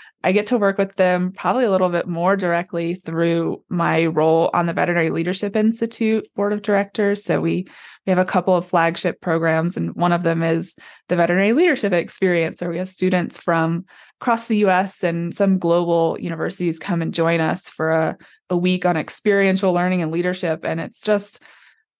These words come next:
uh, just always leave so full of energy and excitement about our profession. So grateful for students for, um, for helping those of us that have been out for even,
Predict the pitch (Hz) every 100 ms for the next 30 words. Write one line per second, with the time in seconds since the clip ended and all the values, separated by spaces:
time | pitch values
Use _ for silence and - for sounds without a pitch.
0 | - 185 160 208 208 - 220 214 190 175
1 | 170 185 - 202 202 240 220 196 185 185
2 | 196 190 185 160 - - - 175 170 190
3 | 185 165 - - 170 170 - 160 170 156
4 | - - 175 175 151 - 180 165 170 170
5 | - - - - _ - - 233 226 208
6 | - 208 190 185 - - 175 165 185 214
7 | - 254 247 233 220 214 214 196 202 196
8 | 190 190 185 180 170 - 180 170 208 233
9 | 220